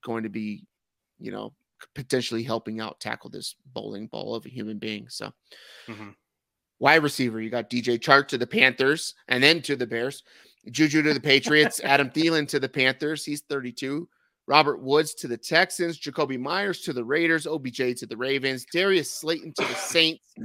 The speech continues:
Speaker 2: <clears throat>
Speaker 1: Alan Lazard to the Jets, and Mecole Hardman to the Jets. Any ticklers here for you, Terrence?
Speaker 2: Uh,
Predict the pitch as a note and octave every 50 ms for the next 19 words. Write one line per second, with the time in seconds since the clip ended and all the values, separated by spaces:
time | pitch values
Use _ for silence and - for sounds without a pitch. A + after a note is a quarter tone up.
0 | - - - - - - C#3 C#3+ E3+ F3+ F3 E3 D3+ C#3 B2+ A#2+ - C3+ C3 C3+
1 | C3+ A#2 B2 A2+ A#2 A2+ - - B2+ B2+ B2 - - - - _ _ B2 C3+ D#3+
2 | G3 G#3+ G#3 G3 - _ _ _ _ _ _ E3+ D#3+ D#3 - F#3+ F#3+ F#3+ C3 C3+
3 | D3+ F#3+ A3+ F#3+ F3+ A#2+ G#2+ G#2+ B2+ _ _ _ _ _ - - A#2+ A2+ - -
4 | - - - - - - - - - - - - _ _ _ _ _ _ _ _
5 | _ _ _ _ _ _ _ _ _ _ _ _ _ _ _ _ _ _ _ _
6 | _ _ _ - C3+ C3 B2+ A#2+ - - B2 A2 - A#2 A2 G#2 - - - -
7 | - - - - F2+ F#2+ - - - - G1+ - _ - - - - _ _ -
8 | - - - - - - - _ _ - A#3+ B3+ B3 A#3+ A#3+ A#3